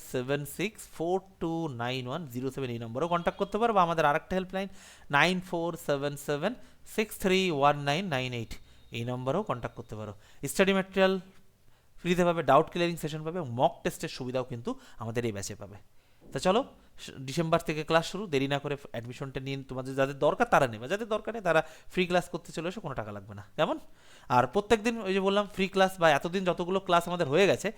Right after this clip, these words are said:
সেই ক্লাসের জন্য টে-, Telegram-এ গিয়ে সার্চ করো রেলওয়ে ইনসাইট বাংলা বা শোভন স্যার, যেখানে আমাদের সমস্ত প্রিভিয়াস ক্লাসের নোটস তুমি পেয়ে যাবে।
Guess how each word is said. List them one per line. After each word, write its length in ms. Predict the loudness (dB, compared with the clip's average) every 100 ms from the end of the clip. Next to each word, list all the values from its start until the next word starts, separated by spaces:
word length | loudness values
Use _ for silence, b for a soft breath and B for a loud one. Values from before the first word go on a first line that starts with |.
| B B
সেই 140 | -4 0
ক্লাসের 380 | 6 6 4
জন্য 240 | -2 -6 -6
টে-, 140 | -14 -20 _ _ _ -20 -20 -20 _ -20 -18 -16 -6 2
Telegram-এ 400 | 4 8 6 6
গিয়ে 120 | 2
সার্চ 200 | 2 0
করো 180 | -2 0
রেলওয়ে 300 | 2 0 -2
ইনসাইট 300 | -2 -2 0
বাংলা 280 | -4 -4
বা 100 | -6
শোভন 340 | -6 -4 -4 -4
স্যার, 140 | -6 -8 B B
যেখানে 260 | -2 2 4
আমাদের 180 | 2
সমস্ত 340 | -2 -2 -4 -4
প্রিভিয়াস 380 | -6 -4 -4 -2
ক্লাসের 260 | -4 -2
নোটস 180 | -8 -8
তুমি 180 | -8 -4
পেয়ে 180 | -2 0
যাবে। 180 | 0